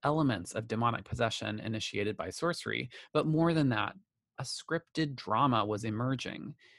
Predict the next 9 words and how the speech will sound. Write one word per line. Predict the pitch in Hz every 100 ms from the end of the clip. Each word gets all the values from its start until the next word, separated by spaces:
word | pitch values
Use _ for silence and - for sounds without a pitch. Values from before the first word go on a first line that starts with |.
| _ _
based | 175 165 -
largely | 147 165 185 175 165
on | 143
the | 117
published | - 139 143 151 -
history | - 139 - 98 104 123 -
of | -
a | 110
previous | - - 202 247 120 -